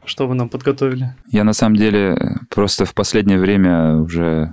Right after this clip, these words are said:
Speaker 2: довольно длительное время слушаю только классическую музыку, поэтому если я чем-то увлечён, я только про это могу <laughs> рекомендовать.
Speaker 1: Ты можешь, э, советовать всё, что хочешь. Я не
Speaker 2: Да.
Speaker 1: ограничиваю
Speaker 2: Да.
Speaker 1: своих гостей,
Speaker 2: Ну,
Speaker 1: поэтому, да,
Speaker 2: этим
Speaker 1: дерзай.
Speaker 2: летом я ездил на море, и какое-то время вообще был там один, ходил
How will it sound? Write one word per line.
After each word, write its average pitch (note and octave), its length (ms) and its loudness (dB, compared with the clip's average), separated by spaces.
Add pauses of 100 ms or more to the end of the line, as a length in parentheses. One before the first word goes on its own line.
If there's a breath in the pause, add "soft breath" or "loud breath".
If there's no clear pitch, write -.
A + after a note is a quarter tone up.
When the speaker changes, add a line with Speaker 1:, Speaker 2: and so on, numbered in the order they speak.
(260)
Speaker 2:
довольно E2 520 2
длительное E2 400 2
время E2 500 2
слушаю - 340 -2
только D#2+ 260 -2
классическую - 520 -4
музыку, F#2+ 340 0
поэтому E2 420 -2
если E2+ 200 -2
я F2 60 0
чем-то E2+ 280 0
увлечён, E2+ 340 2
я F2 80 2
только - 200 -6
про F2 160 -2
это - 160 -4
могу D#2 380 -2
<laughs> - 40 -14
рекомендовать. F2+ 720 0
Speaker 1:
Ты D#3 60 -6
можешь, E3+ 340 -2
э, D3 120 -2
советовать D#3 380 -6
всё, D3+ 100 -6
что - 180 -6
хочешь. D3+ 320 -4
Я C3 180 -2
не C3+ 200 0
Speaker 2:
Да. D3 60 2
Speaker 1:
ограничиваю C3+ 580 0
Speaker 2:
Да. G2 320 0
Speaker 1:
своих C3 180 0
гостей, C3+ 240 -2
Speaker 2:
Ну, C3 120 2
Speaker 1:
поэтому, C3 380 -2
да, B2+ 160 -2
Speaker 2:
этим B2+ 300 2
Speaker 1:
дерзай. A#2+ 220 2
Speaker 2:
летом G#2 200 2
я F#2+ 300 2
ездил F#2 460 2
на F2+ 120 4
море, G2 480 2
и E2+ 400 2
какое-то F2+ 380 -2
время F2+ 240 2
вообще E2+ 280 -2
был E2+ 180 2
там E2+ 180 2
один, F#2 380 2
ходил F2+ 500 0